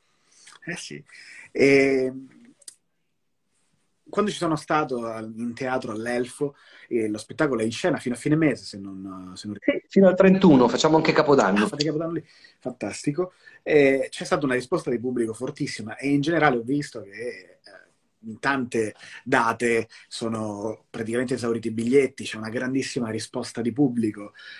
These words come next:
Speaker 1: eh, proprio perché appunto siete riusciti a, a raccontare bene delle storie che il pubblico ha piacere e dolore <laughs> a guardare. E, e vorrei chiederti come hai visto, cioè, eh, te lo chiedo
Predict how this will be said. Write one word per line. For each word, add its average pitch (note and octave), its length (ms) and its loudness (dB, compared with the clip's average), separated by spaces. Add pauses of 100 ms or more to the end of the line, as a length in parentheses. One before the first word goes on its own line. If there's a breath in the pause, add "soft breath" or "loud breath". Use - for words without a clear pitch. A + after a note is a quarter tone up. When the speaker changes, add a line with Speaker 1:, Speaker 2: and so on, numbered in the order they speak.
Speaker 1:
eh, A2+ 180 -2
proprio D3+ 260 4
perché D3 240 0
appunto F3 280 0
siete G#2+ 220 -4
riusciti A#2 400 0
a, F#2+ 220 -6
a - 1160 -14
raccontare D3+ 480 2
bene C#3+ 480 2
delle A#2+ 240 -4
storie A#2 720 -6 (280 soft breath)
che B2 600 -6
il A2+ 160 -14
pubblico B2+ 360 0
ha G#2 160 -6 (100)
piacere D#3+ 560 0
e - 120 -6
dolore A2+ 500 0
<laughs> - 640 -10
a B2+ 120 -4
guardare. C3 680 -2 (800 loud breath)
E, F3 440 4
e G3 80 -2
vorrei A3+ 260 -2
chiederti B3+ 400 -6
come E3+ 260 -6
hai E3+ 80 -6
visto, E3 760 -8
cioè, F3+ 220 2
eh, - 1400 -14
te - 100 -2
lo D3+ 100 6
chiedo D#3 680 2